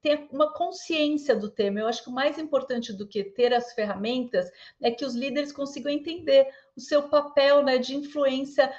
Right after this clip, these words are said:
pra adoecer as pessoas, caso eles re-, continuem no comando e controle, numa liderança tóxica,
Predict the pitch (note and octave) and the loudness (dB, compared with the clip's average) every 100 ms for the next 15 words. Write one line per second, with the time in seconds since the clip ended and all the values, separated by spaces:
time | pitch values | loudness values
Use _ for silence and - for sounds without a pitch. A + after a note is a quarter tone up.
0 | - B3+ A#3+ A3 B3 B3 C#4+ D4+ - D4+ | -4 4 6 8 4 6 8 8 8 -4
1 | - B3 C4+ D#4 - A3 A3 A3 G#3+ B3 | 2 4 6 4 2 2 4 0 -2 -10
2 | - A#3 A3 A3 A3 C4+ B3 A3+ A3 G#3 | -4 -4 -4 -4 0 2 2 2 0 2
3 | A3+ A3 G#3 F#3+ G3+ F#3+ A3+ A3+ G3+ G3 | -2 -2 -4 -6 -4 4 4 4 0 -2
4 | F#3+ F#3+ G3 F#3+ F#3+ - G#3+ A#3 - C#4 | -2 -2 -2 -2 -6 0 0 0 -6 2
5 | D4+ | 2